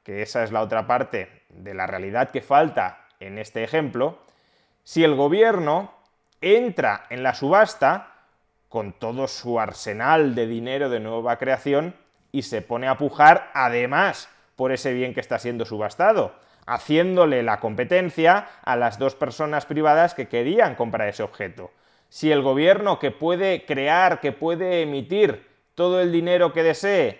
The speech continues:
entra en la subasta con diez mil dólares, veinte mil dólares, pujando, sobrepujando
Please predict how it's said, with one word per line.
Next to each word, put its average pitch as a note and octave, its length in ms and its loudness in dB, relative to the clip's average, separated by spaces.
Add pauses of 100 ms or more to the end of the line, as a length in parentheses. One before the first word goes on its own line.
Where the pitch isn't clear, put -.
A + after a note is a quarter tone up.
(320)
entra F3 760 2
en B2+ 160 -10
la B2 100 0
subasta C#3+ 920 2 (100)
con A#2+ 400 0
diez D3 240 0
mil F#3 160 2
dólares, E3+ 500 6 (140)
veinte E3+ 460 0
mil G3 180 0
dólares, F3+ 500 2 (300)
pujando, C3+ 720 2
sobrepujando E3 1160 0